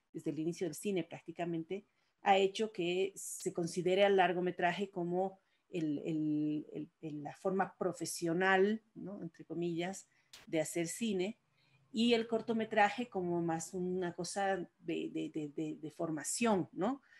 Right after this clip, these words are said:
Algo que haces mientras estás aprendiendo a hacer el largo o algo que haces, eh, para,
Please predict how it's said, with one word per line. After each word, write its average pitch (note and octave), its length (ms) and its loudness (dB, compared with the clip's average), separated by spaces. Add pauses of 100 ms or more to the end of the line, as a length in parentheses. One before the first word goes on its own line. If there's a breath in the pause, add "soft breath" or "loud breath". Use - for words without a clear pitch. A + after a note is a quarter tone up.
(200 soft breath)
Algo E3+ 320 -2
que E3+ 140 4
haces F3+ 500 2 (100)
mientras E3 460 -2
estás D#3+ 360 -2
aprendiendo F#3+ 760 4
a - 20 8
hacer E3+ 240 0
el E3 140 0
largo F3+ 400 4
o D#3+ 240 2
algo D#3 280 -2
que D#3+ 160 -4
haces, D#3 480 -4 (500 soft breath)
eh, D#3 800 0 (300)
para, D#3+ 440 4